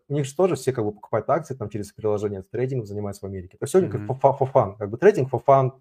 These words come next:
Speaker 1: ну, инвестируют так ради прикола, в казино съездил ради прикола. Это всё вот сфера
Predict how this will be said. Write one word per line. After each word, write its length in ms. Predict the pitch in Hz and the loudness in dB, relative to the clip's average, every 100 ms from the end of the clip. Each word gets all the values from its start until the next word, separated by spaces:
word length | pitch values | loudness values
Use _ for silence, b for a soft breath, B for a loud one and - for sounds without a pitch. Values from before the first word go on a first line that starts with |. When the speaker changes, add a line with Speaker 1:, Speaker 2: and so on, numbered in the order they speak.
| _ | _
Speaker 1:
ну, 140 | 214 254 | -4 0
инвестируют 500 | 120 - 175 135 120 | 0 2 4 4 0
так 120 | 107 | -4
ради 180 | 107 104 | -6 -8
прикола, 440 | - - 110 98 B B B _ | -14 -4 -2 -2 B B B _
в 40 | |
казино 300 | 180 151 131 | 0 4 2
съездил 280 | 131 117 107 | 0 0 0
ради 140 | 101 104 | 0 -4
прикола. 320 | 98 101 95 | -6 -6 -6
Это 100 | 123 | -6
всё 180 | - 190 | 4 4
вот 140 | 139 | 4
сфера 380 | - 139 131 117 | 2 0 0 -2